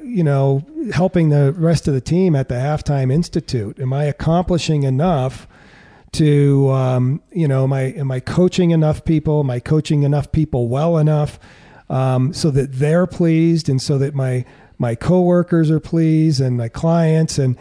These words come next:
and, and I just, for some reason, I, I, I drift from remembering I'm playing to an audience of one. And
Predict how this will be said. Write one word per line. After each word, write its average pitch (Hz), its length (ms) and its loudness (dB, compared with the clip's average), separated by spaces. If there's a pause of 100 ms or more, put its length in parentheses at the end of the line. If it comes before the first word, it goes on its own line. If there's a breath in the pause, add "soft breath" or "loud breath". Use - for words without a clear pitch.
(360 loud breath)
and, 139 440 0 (140)
and 151 220 0
I 143 100 0
just, 147 460 -2
for 156 160 -4
some 170 320 0
reason, 175 400 2
I, 139 260 -2 (240)
I, 147 300 -4
I 143 140 -2
drift 135 500 0
from 147 200 0
remembering 135 760 0 (360 loud breath)
I'm 165 140 0
playing 196 320 2
to 143 140 2
an 139 80 2
audience 131 400 0
of 107 140 -6
one. 104 420 -4 (1040 soft breath)
And 131 360 0